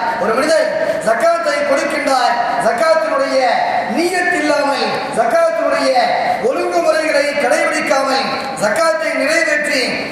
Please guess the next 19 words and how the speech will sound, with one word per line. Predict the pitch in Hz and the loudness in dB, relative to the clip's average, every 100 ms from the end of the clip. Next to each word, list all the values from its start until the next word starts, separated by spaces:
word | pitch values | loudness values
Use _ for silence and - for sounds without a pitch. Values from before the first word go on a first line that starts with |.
| - | -4
அதிலே | 190 233 226 226 | -2 0 -2 0
தவறுகள் | 320 339 339 330 | 2 2 0 0
ஏற்பட்டுவிட்டால் | 302 294 294 277 269 269 247 233 233 233 233 - | 0 0 -2 -2 0 2 2 2 -2 -2 -4 -2
அதை | 202 233 240 247 | -2 0 -2 -2
திருத்துவதற்கான, | 349 339 320 302 294 285 269 262 247 226 - - - 220 | 0 0 2 2 2 0 0 0 0 -2 -4 -6 -6 -2
மீண்டும் | 339 359 349 330 262 | -2 -2 -2 -2 -2
கொடுப்பதற்கான | 294 339 311 311 302 294 269 262 240 - - - - | 0 0 0 0 0 0 0 0 -2 -2 -4 -4 -2
சந்தர்ப்பங்களை | 214 349 349 311 277 254 240 - - - | 0 0 0 0 0 -2 -2 -6 -4 -2
அல்லாஹ் | 302 294 294 | 0 0 0
தருகின்றான். | 269 254 254 254 240 220 185 180 180 | 0 0 0 0 0 -2 -2 -4 0
நோன்பிலே | 277 349 320 277 262 196 180 - - | 0 0 0 0 0 -2 -4 -2 0
தவறுகள் | 330 339 320 294 | 0 0 0 0
ஏற்பட்டுவிட்டால் | 302 302 294 277 269 254 247 226 254 247 - | 0 0 0 -2 0 2 2 0 -2 -2 -2
அந்த | 208 214 247 | -2 -2 0
நோன்பை | 339 311 277 - 208 202 - | 0 2 0 -2 -4 -4 -2
திருத்திக் | 311 349 349 339 | -2 -2 -4 0
கொள்வதற்கான, | 302 302 294 294 277 285 285 - - - - 208 | 0 2 0 0 0 0 -2 -2 -4 -6 -8 -4
மீண்டும் | 302 359 349 311 285 | -2 -2 0 0 0
வைப்பதற்கான | 285 302 294 294 269 262 | 0 0 0 0 0 0